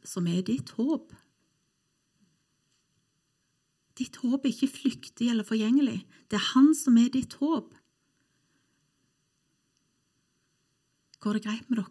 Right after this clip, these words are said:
Dere er veldig stille. OK? OK. Gud som ditt håp. Ikke glem det. Ta vare på det.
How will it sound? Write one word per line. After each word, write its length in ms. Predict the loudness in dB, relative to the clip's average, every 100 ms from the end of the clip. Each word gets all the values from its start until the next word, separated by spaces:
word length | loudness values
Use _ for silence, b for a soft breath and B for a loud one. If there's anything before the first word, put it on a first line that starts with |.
| -8
Dere 240 | -8 -6
er 60 | -4
veldig 180 | -4 -6
stille. 380 | -8 -8 -8 -10 _ _ _ _ _ _ _ _ _ _ _ -8
OK? 160 | -6 -6 -6 -8 B B _ -8 -8
OK. 160 | -8 -14 -18 -20 _ _ _ _ _ _ _ _ _
Gud 320 | 2 6 6 2
som 160 | 0 2
ditt 240 | 2 -2 -2
håp. 240 | -2 -2
Ikke 180 | 0 2 2
glem 240 | 2 0
det. 140 | -4 -8 -12 _ _ _ _ _ _ _ _ _ _ _ _ _ _ -10
Ta 100 | -6
vare 240 | -6 -6 -12
på 100 | -14
det. 80 | -16